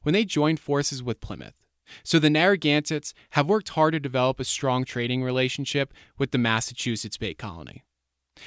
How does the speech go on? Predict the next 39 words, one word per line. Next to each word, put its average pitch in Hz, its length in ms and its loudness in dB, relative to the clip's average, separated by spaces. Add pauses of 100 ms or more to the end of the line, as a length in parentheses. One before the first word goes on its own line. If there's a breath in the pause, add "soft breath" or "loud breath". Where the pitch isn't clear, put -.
(160 loud breath)
The 165 80 6
move 180 240 6
has 254 120 2
proven 175 340 2
to 156 60 -4
be 147 100 4
a 135 60 4
wise 113 380 0
strategic - 540 -8
decision, 82 520 -8 (320 loud breath)
as 139 120 2
the 147 80 2
Narragansetts 170 680 2
have 143 160 -4
grown 135 360 0 (280 soft breath)
even 208 240 0
stronger 127 600 2
over 107 180 -4
the 104 100 -6
past 110 340 -4
year 98 180 -8
or 87 60 -12
so. - 260 -4 (840)
But 143 100 4
life 196 180 4
for 247 100 -2
the 226 80 2
Narragansetts 156 880 0 (140)
has 151 200 2
also 196 240 2
been 202 180 -2
quite 151 300 0
difficult 110 460 -8
lately, - 440 -14 (380 loud breath)
as 143 140 2
the 147 80 4
most 190 300 2
recent 180 320 0
epidemic 143 640 -2